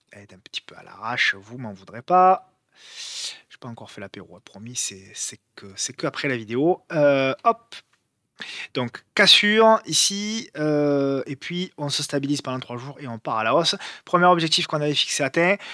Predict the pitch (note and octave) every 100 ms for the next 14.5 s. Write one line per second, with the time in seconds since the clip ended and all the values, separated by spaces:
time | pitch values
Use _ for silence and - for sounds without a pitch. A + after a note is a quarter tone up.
0 | - - _ - E3 - - F#3 F3+ E3+
1 | - E3+ D3+ D#3+ F3+ F#3+ E3 D3+ D3 D#3
2 | D#3 D#3+ D#3+ C#3+ D3 D3+ E3 D3 C3+ C3
3 | D#3 E3+ F3+ C#3 B2 B2+ C3 A#2 G2 -
4 | - A#2+ D#3 B2+ C3+ C3 B2+ - C3 A#2
5 | G#2+ - - - C#3 C#3 D#3 D3+ C#3 D3
6 | C#3+ C3 B2 A#2 - D#3+ D3+ F3 F3+ D3+
7 | C#3+ - C3+ B2+ C3+ C3+ C3+ A#2+ A2 B2
8 | - C3+ - - B2+ - B2 - _ A2+
9 | B2 A#2+ - E3+ _ - - - - _
10 | - F3 D#3+ C#3+ B2+ B2 D#3+ E3+ G3+ -
11 | - - - _ _ _ - C#3 E3 G3
12 | G3 G3 G#3 F#3+ F#3 F3+ F3 - G3 -
13 | F3+ E3+ D#3+ D#3 E3 F3 D#3+ E3 D#3+ D3+
14 | - - - - -